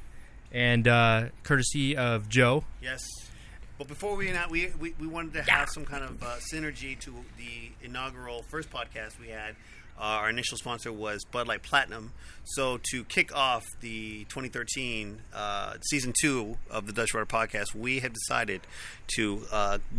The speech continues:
Speaker 2: dip back into the well, the Budweiser well, and bring out the top shelf beer of twenty thirteen, which is Budweiser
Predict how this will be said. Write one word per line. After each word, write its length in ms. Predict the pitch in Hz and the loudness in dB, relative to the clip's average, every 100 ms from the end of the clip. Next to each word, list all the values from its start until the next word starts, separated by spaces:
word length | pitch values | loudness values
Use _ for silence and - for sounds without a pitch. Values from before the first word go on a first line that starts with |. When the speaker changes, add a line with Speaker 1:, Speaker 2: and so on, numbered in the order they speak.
| - | 8
Speaker 2:
dip 180 | 160 - | 8 12
back 240 | 143 139 | 12 12
into 160 | 139 131 | 12 10
the 100 | 120 | 10
well, 340 | 117 120 107 | 12 12 10
the 60 | 101 | 10
Budweiser 460 | 127 123 117 113 | 8 10 10 10
well, 340 | 110 110 101 92 | 8 8 8 6
and 200 | 101 101 | 4 6
bring 220 | 117 123 | 8 10
out 340 | 117 117 104 - - | 10 10 10 6 -4
the 80 | - | 0
top 240 | - 120 | 2 4
shelf 320 | - 123 110 - | 6 6 6 8
beer 320 | 117 107 98 | 8 10 8
of 160 | 98 98 | 4 2
twenty 200 | 117 110 | 4 6
thirteen, 560 | 110 104 123 104 95 - - - - | 4 6 6 6 4 0 -6 -10 -2
which 180 | 110 - | 2 8
is 400 | 113 104 95 - - - - - - - - - - | 8 8 6 2 -4 -8 -10 -12 -12 -14 -12 -12 4
Budweiser 800 | 123 113 107 104 98 101 95 92 | 8 8 10 8 8 8 8 4